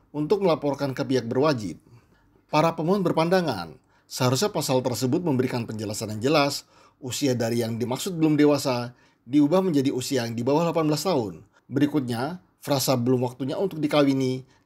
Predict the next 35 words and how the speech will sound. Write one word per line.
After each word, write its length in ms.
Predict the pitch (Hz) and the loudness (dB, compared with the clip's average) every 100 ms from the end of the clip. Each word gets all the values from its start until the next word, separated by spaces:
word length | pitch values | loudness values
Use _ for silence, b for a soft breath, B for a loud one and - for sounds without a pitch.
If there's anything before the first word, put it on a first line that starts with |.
| - | -12
tidak 240 | 208 202 | 2 4
mempunyai 400 | 190 165 160 156 | 4 2 -2 -2
kekuatan 320 | 147 147 147 139 | -4 -4 -2 -2
mengikat 480 | 131 123 139 113 - _ b b | -2 -4 -6 -8 -10 _ b b
sepanjang 480 | b - 143 135 135 | b -4 0 2 2
tidak 240 | 135 127 117 | 2 2 2
ditafsirkan 640 | 120 123 - 139 135 185 | 0 -4 -4 -6 -4 0
batas 240 | 147 143 117 | 0 0 -4
usia 300 | 120 135 113 | -6 -6 -4
sembilan 260 | 131 123 | -2 -2
belas 140 | 123 180 | -2 0
tahun. 400 | 139 92 82 - _ b b | 0 0 -8 -18 _ b b
Pemohon 400 | b 156 160 156 | b 0 2 2
pun 160 | 160 226 202 | 2 2 2
meminta 240 | 175 151 | 2 0
kepada 320 | 147 139 127 | -2 0 0
majelis 320 | 120 117 113 175 | 0 -4 -6 -6
hakim 400 | 165 143 139 139 b b - | -2 -2 -2 -10 b b -8
untuk 320 | 165 151 214 | -4 -2 -2
menyatakan 480 | 190 151 139 135 131 | 0 0 0 -2 -2
konstitusional 560 | 131 127 - 117 135 | -4 -4 -6 -4 -2
secara 320 | 147 - 127 120 | -2 -2 0 0
bersyarat 560 | 117 185 156 104 - _ b b _ | 0 0 0 -2 -8 _ b b _
ketentuan 480 | 135 139 127 131 165 | -6 -4 0 2 2
yang 80 | 170 | 2
mengatur 400 | 151 143 147 - | 0 -2 -4 -4
pelaporan 480 | 135 127 131 123 120 | -4 -2 -2 -4 -6
tindak 240 | 117 - | -8 -8
pidana 240 | 120 104 101 | -8 -8 -8
pencabulan 640 | 110 117 131 147 143 143 - b | -4 -2 2 4 2 0 -12 b
dapat 480 | b 117 120 - 190 | b -4 -2 0 2
dilakukan 400 | 165 139 127 143 | 4 2 0 -6
oleh 160 | - 120 | -4 -4
selain 320 | 113 117 117 | -4 -4 -6
korban. 560 | 156 165 120 82 82 | -6 -4 -2 -4 -10